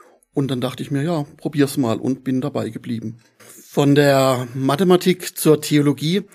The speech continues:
ich glaube, das ist gar nicht so der ganz große Widerspruch, der da ist. Äh, ich glaube auch, die, die Theologie muss logisch sein, auch die Theologie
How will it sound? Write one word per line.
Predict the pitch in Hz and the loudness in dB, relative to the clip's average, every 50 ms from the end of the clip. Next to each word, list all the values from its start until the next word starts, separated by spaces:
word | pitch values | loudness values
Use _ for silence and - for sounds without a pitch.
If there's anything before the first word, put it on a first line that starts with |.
| - - - - - - _ - | -20 -20 -20 -20 -20 -20 _ -12
ich | 131 - | -2 0
glaube, | 156 165 180 | 2 2 2
das | 175 | 0
ist | - - | 0 2
gar | 156 | 2
nicht | 160 156 | 2 4
so | 151 156 | 2 0
der | 139 147 143 | 0 0 0
ganz | 143 151 175 190 - | 0 0 -2 -2 -4
große | - - 143 143 135 151 147 139 139 139 135 135 123 117 | -4 -4 -2 -2 0 2 2 2 2 0 -2 -2 -4 -6
Widerspruch, | 131 143 156 156 139 - - - - - 151 151 143 - - | -4 -2 -2 0 0 -2 -6 -12 -8 -4 -2 -2 -2 -2 -4
der | - 131 127 | -4 -4 -4
da | 123 - 127 127 139 156 | -2 -2 -2 0 0 0
ist. | - - 139 123 117 - - - _ - - - - - _ _ _ _ - | 0 -2 -4 -6 -6 -8 -12 -14 _ -20 -20 -20 -20 -20 _ _ _ _ -8
Äh, | - 127 123 123 113 | -6 -4 -2 -2 -4
ich | 120 120 | -4 -2
glaube | - 139 135 123 127 | 0 0 2 2 2
auch, | - 139 139 - | 2 2 2 0
die, | - 131 131 127 | -4 -6 -6 -6
die | 120 131 127 | -6 -6 -6
Theologie | 120 - 131 131 131 123 120 135 147 160 156 | -4 -2 -2 -2 -2 -4 -4 -4 -4 -2 -2
muss | 143 135 147 147 147 - | 0 0 -2 -2 -2 -4
logisch | - 120 143 147 143 170 165 - | -2 0 0 0 0 0 -4 -4
sein, | - - 160 156 151 131 | -4 -4 -2 -2 -2 -2
auch | - - | -4 -6
die | - 135 | -8 -8
Theologie | 117 - 139 131 131 127 113 131 143 156 151 | -6 -2 -2 0 0 -2 -2 0 0 0 0